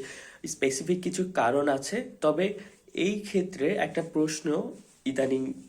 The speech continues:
চলে আসতেছে যে প্রতিবন্ধী ভাতা আসলে কত টাকা বা কত মাস পর পর দেওয়া হয়। তো প্রতিবন্ধী ভাতা যখন দেওয়া শুরু হয়েছিল দুই হাজার পাঁচ ছয় অর্থ বছরে,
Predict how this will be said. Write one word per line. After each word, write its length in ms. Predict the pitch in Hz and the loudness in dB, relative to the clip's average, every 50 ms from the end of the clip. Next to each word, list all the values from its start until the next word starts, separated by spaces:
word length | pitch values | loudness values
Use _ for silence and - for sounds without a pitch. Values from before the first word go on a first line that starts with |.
| - - | -20 -14
চলে 280 | - - 151 139 135 127 | -6 -2 -2 0 0 0
আসতেছে 580 | 120 117 - - - 123 117 - - 170 202 214 | -2 -2 -6 -6 -6 -6 -6 -4 -2 -2 -2 -2
যে 180 | 190 - 139 135 131 131 - - - - _ _ | 2 2 2 4 2 0 -2 -10 -16 -20 _ _
প্রতিবন্ধী 540 | - 143 147 180 180 165 180 180 185 185 196 | -2 0 0 0 0 0 0 2 2 2 2
ভাতা 340 | 160 147 - 143 - 147 143 | 2 0 -6 -4 -2 0 0
আসলে 320 | 143 139 - - 135 135 135 135 - | 0 -2 -4 -4 -2 -2 -2 0 0
কত 200 | 131 123 - 123 - - | -2 -2 -2 -2 -4 -4
টাকা 200 | - - - - - _ _ _ _ _ _ _ _ _ _ - | -4 -4 -8 -12 -12 _ _ _ _ _ _ _ _ _ _ -2
বা 160 | 131 120 113 110 110 110 - | 0 0 0 0 -2 0 2
কত 140 | 143 139 139 160 156 | 2 4 4 4 4
মাস 140 | 156 147 - - - - | 2 0 0 -4 0 2
পর 140 | 147 139 135 - | 4 4 4 4
পর 100 | - 135 123 123 | 2 2 2 4
দেওয়া 160 | - 120 113 110 | 2 2 2 2
হয়। 280 | - - - - - - - _ - - - - - - _ _ - | 0 -4 -4 -6 -6 -10 -18 _ -20 -20 -20 -20 -20 -20 _ _ -4
তো 80 | 123 120 117 117 117 117 - - - _ _ | -2 -2 -2 -2 -4 -6 -8 -14 -20 _ _
প্রতিবন্ধী 540 | 165 170 175 208 214 208 226 220 220 226 | 0 0 2 0 -2 -2 0 0 0 -2
ভাতা 520 | 208 - - 143 139 - 127 139 160 202 208 - - | -4 -4 -4 -6 -4 -2 0 0 0 0 -2 -8 -8
যখন 340 | - 131 120 - - 135 127 | -6 -6 -4 -4 -4 -4 -2
দেওয়া 220 | 117 113 117 120 123 120 - | 0 0 0 0 -2 -4 -2
শুরু 200 | - 185 196 214 202 | 0 2 2 2 2
হয়েছিল 520 | - 156 131 117 - - - 113 120 139 | 2 2 0 0 -2 -6 -8 -4 -4 -4
দুই 160 | 139 135 117 | -2 -2 -4
হাজার 360 | 113 - 117 113 - 123 120 117 117 120 - _ | -6 -6 -8 -6 -4 -2 -2 -4 -6 -10 -8 _
পাঁচ 200 | - 143 165 165 - - - - | -2 -2 -2 -2 -4 -10 -8 -8
ছয় 240 | - - 135 123 120 | -6 -4 -4 -2 -2
অর্থ 260 | 113 113 117 - - | -2 -4 -6 -4 -4
বছরে, 520 | 127 113 110 104 - - 117 131 185 254 | -2 -2 -2 -4 -4 -6 -4 -4 -4 -4